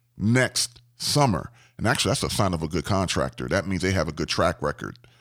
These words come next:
most of the time, all right? Or it could be a reflection of the industry. Nonetheless, there's a backlog of work. Renovations are, are popular. Um, but that's the thing. When renovations get popular,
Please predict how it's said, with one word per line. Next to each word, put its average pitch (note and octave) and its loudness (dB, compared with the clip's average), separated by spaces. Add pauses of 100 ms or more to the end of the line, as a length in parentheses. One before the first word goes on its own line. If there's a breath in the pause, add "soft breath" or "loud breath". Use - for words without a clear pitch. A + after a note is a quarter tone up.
(200 soft breath)
most G2+ 2
of D#2 -2
the C#2 -8
time, B1+ -4 (220)
all G2+ 4
right? C3 2 (220 loud breath)
Or G3 8
it - -4
could F#2+ 0
be G2 2
a D#2 0
reflection D#2 -4
of C2+ -6
the A#1+ -10
industry. A#1 -8 (300 soft breath)
Nonetheless, A2 2 (180 soft breath)
there's G2 0
a F2+ 0
backlog A#2 2
of B2+ 0
work. F2 -2 (240 soft breath)
Renovations A#2+ 2
are, C2+ 0
are C2 0
popular. A#2+ 2 (640 soft breath)
Um, E2 2
but F#2+ 0
that's B2+ 4
the D#3 0
thing. D#3+ 2
When B2 2
renovations C#3 4
get D#3 -2
popular, A2 0